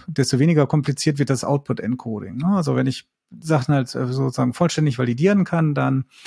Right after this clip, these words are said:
ist es halt im, äh, Encoding einfacher. Desto mehr ich zulasse, also wie gesagt, so Freitexte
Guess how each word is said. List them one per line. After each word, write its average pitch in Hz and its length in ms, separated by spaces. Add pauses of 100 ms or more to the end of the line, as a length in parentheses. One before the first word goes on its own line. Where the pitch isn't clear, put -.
(600)
ist 135 140
es 143 160
halt 135 200
im, 127 360
äh, 117 280
Encoding 120 420
einfacher. 120 380
Desto 123 280
mehr 151 380
ich 165 120
zulasse, 214 500
also 120 360
wie 131 80
gesagt, 113 200
so 113 100
Freitexte 156 920